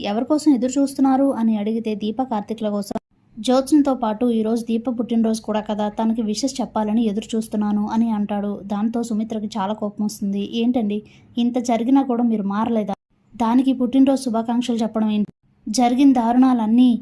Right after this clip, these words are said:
అన్నింటికీ దీపయ్యే కారణం. మా టైమ్ బాగుంది కాబట్టి ఈరోజు మీరు మాకు దక్కారు, లేకపోతే ఏంటండి పరిస్థితి? మీరు ఆ పరిస్థితికి వెళ్ళడానికి కారణమైన ఆ దీపని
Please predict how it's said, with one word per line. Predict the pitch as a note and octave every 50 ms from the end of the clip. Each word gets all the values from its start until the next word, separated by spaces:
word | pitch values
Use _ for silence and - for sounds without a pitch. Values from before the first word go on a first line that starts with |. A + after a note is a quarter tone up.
| - - - - - - -
అన్నింటికీ | A3 A#3+ B3 C4+ C4+ B3 A#3 A3+ - A#3+ A3+
దీపయ్యే | G3 A3 A3+ A#3 B3 B3 B3 B3 A#3+
కారణం. | A#3+ G#3+ G3+ G#3 G#3 G#3+ A3 - - _ _ _ _ _ _ _ -
మా | B3+ B3+
టైమ్ | B3+ B3 A#3 B3 C4 C4+
బాగుంది | A#3 A3+ A3+ B3 C4 C4 B3+
కాబట్టి | B3+ A#3+ A3+ G#3+ A3+ G#3+ - B3+
ఈరోజు | A#3 A3+ A3+ A3 A3+ A#3+ A3+ B3 B3 A3 - -
మీరు | A3+ A3+ A#3 A#3+ A3+
మాకు | A3 A3 G#3+ A3 - B3+ A#3 A3 G3+ - _ _ _ _ _ _ _ _ _ -
దక్కారు, | G3 F#3+ A3 G#3+ A3 - A3 G#3+ G#3+ G#3+ G#3 G#3
లేకపోతే | - A3+ A3+ A3+ G#3+ - - C4 A#3+ A3+ C4 A#3+
ఏంటండి | A3+ A3+ A#3+ B3 C4 B3 A3+ A3
పరిస్థితి? | G#3+ G#3+ G#3+ G#3+ G#3+ G#3+ - G#3+ G#3 B3+ D4+ F#4 - - - _ _ - _ - - - - _ _ _ _ _ _ _ _ -
మీరు | B3+ C4+ C#4+ D4
ఆ | C#4+ C#4
పరిస్థితికి | C#4 B3+ B3 C4+ - E4 D4+ C#4 C4+
వెళ్ళడానికి | A#3+ A3+ A3+ A#3+ A#3+ C4+ C4+ B3+ B3+ B3+
కారణమైన | - A#3 A3 A#3 B3+ B3+ B3 A#3+ A#3+ A#3+
ఆ | A#3+ A3+
దీపని | F#3+ G#3+ A#3 A#3 B3 B3 B3